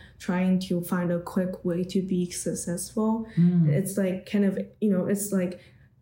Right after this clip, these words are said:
Speaker 1: intercausing each other, you
Speaker 2: Yeah,
Speaker 1: know?
Speaker 2: multiple
Speaker 1: Yeah,
Speaker 2: factors
Speaker 1: multi-
Speaker 2: that play
Speaker 1: yeah.
Speaker 2: in.
Speaker 1: Mm-hmm. And then we do, so what she's saying that when this happened, because our topics today is more kind of teenager and families and all that,
Speaker 2: Mm-hmm.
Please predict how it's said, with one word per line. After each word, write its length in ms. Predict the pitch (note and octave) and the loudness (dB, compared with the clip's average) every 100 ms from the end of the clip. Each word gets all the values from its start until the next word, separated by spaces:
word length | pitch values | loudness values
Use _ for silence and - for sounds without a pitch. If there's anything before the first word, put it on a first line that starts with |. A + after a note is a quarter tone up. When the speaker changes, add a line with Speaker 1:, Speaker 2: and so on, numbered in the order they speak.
| - - - | -20 -16 -2
Speaker 1:
intercausing 840 | A3 A3 G3+ - F#3+ F#3 F3 D3 | 0 2 0 -2 0 0 0 -2
each 240 | G#2 - - | -2 -4 -6
other, 280 | - - G3 | -4 -2 0
you 60 | B3+ | 2
Speaker 2:
Yeah, 400 | C4+ F3 C#3 C3 | 2 0 0 0
Speaker 1:
know? 60 | |
Speaker 2:
multiple 500 | E3+ G3 G#3 - E3 F3+ | 4 2 2 0 -2 0
Speaker 1:
Yeah, 140 | D#3+ | 0
Speaker 2:
factors 300 | G3 D#3+ F#3+ | 0 0 2
Speaker 1:
multi- 240 | G3+ G3+ | 2 2
Speaker 2:
that 160 | - - | 0 -2
play 160 | E3+ E3 | 0 2
Speaker 1:
yeah. 240 | D#3+ C#3+ | 2 2
Speaker 2:
in. 120 | D3 G3 | 4 4
Speaker 1:
Mm-hmm. 360 | G3 F#3+ F#3+ | 4 2 0
And 160 | G#3 G#3 | 0 2
then 160 | G#3 | 2
we 80 | G#3+ | 2
do, 400 | G#3 A3 G3+ G#3 - | 2 2 0 -6 -6
so 180 | - G3 | -2 -2
what 280 | F#3+ G3 | 0 0
she's 260 | G3 G#3+ G#3+ | 2 0 0
saying 300 | A#3 A#3 G3 | 0 2 2
that 300 | F#3 F3+ F3+ | 0 0 0
when 200 | F#3 F#3+ | 2 2
this 240 | G#3 G3+ - | 2 0 -2
happened, 640 | A3+ A#3 - G3+ F#3+ F#3+ - - - _ - | -2 -2 -4 -2 0 0 -6 -16 -20 _ -4
because 280 | G3 F#3+ | 0 2
our 160 | F#3+ F#3 | 2 0
topics 800 | F#3 - F#3+ F#3+ F#3 F#3 - - - | -2 -2 -2 0 0 -2 -6 -14 -6
today 300 | F3+ F#3 F3+ | -2 0 0
is 180 | F3+ | 0
more 140 | F#3+ F#3 | 0 0
kind 160 | F#3+ F3+ | 0 0
of 60 | |
teenager 560 | - - F#3+ F#3 F3+ F3 | -2 -4 0 0 0 -2
and 180 | F3 E3+ | -2 -2
families 500 | F#3 F#3 F#3+ G3+ G3+ | -2 -2 0 0 2
and 140 | G#3 | 2
all 160 | G#3 G#3 | 2 2
that, 220 | F#3 F3 | 4 4
Speaker 2:
Mm-hmm. 200 | G#3 | 4